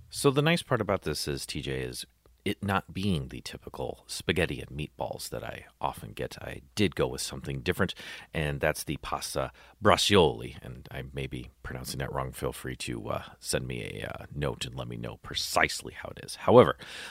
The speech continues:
uh, I'll, I'm gonna read the description here because this will help out. "Choice of pasta, covered with our Malaras red sauce, and meatball patty rolled around in seasoned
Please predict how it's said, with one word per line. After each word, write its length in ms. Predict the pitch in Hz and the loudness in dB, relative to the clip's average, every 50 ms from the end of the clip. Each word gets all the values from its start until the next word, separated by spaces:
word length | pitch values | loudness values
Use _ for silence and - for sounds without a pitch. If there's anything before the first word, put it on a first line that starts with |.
| - - | -2 4
uh, 120 | - 156 127 | 4 4 6
I'll, 160 | 139 180 196 - - | 4 0 0 0 -2
I'm 100 | 240 254 | -2 2
gonna 140 | 262 254 | 4 6
read 140 | 214 160 120 | 6 6 6
the 60 | 110 | 4
description 460 | 82 85 - - - 98 - - 71 69 | 0 0 -2 0 0 0 0 0 -4 -4
here 140 | 65 69 62 | -4 -6 -6
because 260 | - - - 80 92 | -6 -4 -4 -4 -4
this 120 | 98 - | -4 -2
will 80 | - 82 | -2 -2
help 240 | - - - - - | 0 -2 -4 -4 -4
out. 140 | - - - - _ _ | -10 -10 -14 -20 _ _
"Choice 260 | - - 196 - - | 4 4 4 4 4
of 100 | 73 - | -2 -6
pasta, 400 | - - - - - - 87 - - - - - - - _ | -8 -12 -12 -8 -4 -4 -4 -4 -4 -12 -20 -20 -20 -16 _
covered 280 | - 151 123 110 87 | 2 4 4 4 4
with 160 | 82 78 71 73 | 4 0 0 0
our 80 | 71 | -2
Malaras 480 | 67 71 69 65 65 65 64 65 - - | -2 -2 -2 -2 -2 -4 -4 -6 -2 2
red 180 | 82 98 104 | 2 2 2
sauce, 320 | - - 71 71 78 - - _ _ - | 0 -4 -4 -4 -4 -6 -8 _ _ -6
and 160 | 92 92 92 | -4 -2 -2
meatball 440 | 110 139 143 - 151 147 147 - - | -2 -2 -4 0 0 0 0 0 -6
patty 560 | - - - - 202 185 135 82 76 71 - - - - - - _ _ | -14 -18 -6 0 0 2 4 4 2 2 0 -6 -16 -20 -20 -20 _ _
rolled 400 | - 92 95 110 127 147 175 185 | -12 -2 2 4 4 6 6 4
around 400 | 208 180 160 135 123 123 127 120 | 4 4 4 4 6 6 4 4
in 140 | 113 101 98 | 2 2 0
seasoned 800 | 87 - - - - 131 139 147 147 147 151 147 147 147 139 - | -2 -4 -8 -4 0 2 2 2 2 2 2 2 2 2 0 -4